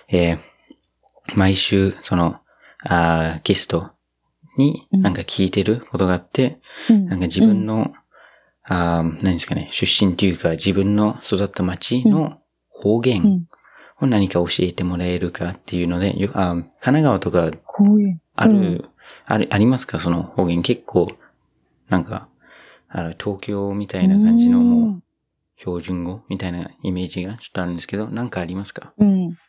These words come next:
Speaker 2: そう、神奈川は本当標準語だけど、
Speaker 1: うんうん。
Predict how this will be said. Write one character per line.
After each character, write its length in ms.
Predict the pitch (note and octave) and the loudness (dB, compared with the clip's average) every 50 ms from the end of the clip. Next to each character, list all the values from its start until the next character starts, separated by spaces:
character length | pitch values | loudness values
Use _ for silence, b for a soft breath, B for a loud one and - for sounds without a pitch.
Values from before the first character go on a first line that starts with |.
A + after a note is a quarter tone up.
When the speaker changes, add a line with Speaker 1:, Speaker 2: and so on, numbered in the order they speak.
| _ _ _ _ _ _ _ _ _ _ _ _ _ _ _ _ _ _ | _ _ _ _ _ _ _ _ _ _ _ _ _ _ _ _ _ _
Speaker 2:
そ 360 | - - - A3 A3 G#3 F#3 | -12 -4 0 2 2 2 2
う、 40 | E3 | -2
神 200 | - - G3 G#3 | -2 0 2 2
奈 140 | C4+ D4+ D4 | 4 4 4
川 320 | E4 D#4 C#4 B3 G#3+ F#3+ | 4 4 4 4 2 2
は 260 | F3+ F3+ F3 E3+ E3 | 0 0 0 -2 -2
本 200 | D#3 E3 G3+ G3+ | 0 2 2 2
当 120 | - G#3+ G3+ | 2 2 0
標 320 | - - G#3+ G#3 G#3 G3+ | 2 2 2 2 2 2
準 300 | F#3 - G#3 G#3 G#3 G3+ | 0 -2 -2 0 0 0
語 320 | F#3+ G#3 G3+ G3+ G3+ G3 F#3+ | -2 -2 -2 -2 -2 -2 -2
だ 140 | G3 G3 | -4 -4
け 200 | G3 - - F3+ | -4 -6 -8 -8
ど、 260 | E3 D#3 - F#3+ F#3 F3 | -6 -4 -2 -2 -2 -2
Speaker 1:
う 120 | E3+ D#3+ | -2 -4
ん 20 | |
う 20 | |
ん。 40 | D#3 | -6